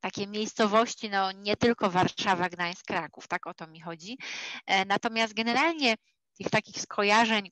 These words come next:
kulturalno, e, takich historycznych, już nie chodzi o drugą wojnę, tylko takich bardziej związanych z wiedzą,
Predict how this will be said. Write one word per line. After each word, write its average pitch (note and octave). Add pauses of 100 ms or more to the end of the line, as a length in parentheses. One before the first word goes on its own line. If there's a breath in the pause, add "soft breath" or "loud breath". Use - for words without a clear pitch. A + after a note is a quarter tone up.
kulturalno, G3+ (520 loud breath)
e, E3+
takich F#3+
historycznych, G3+
już F#3
nie G3
chodzi G3
o F#3+
drugą G3
wojnę, G3
tylko D3+
takich E3
bardziej F3
związanych F#3+
z G3
wiedzą, G#3+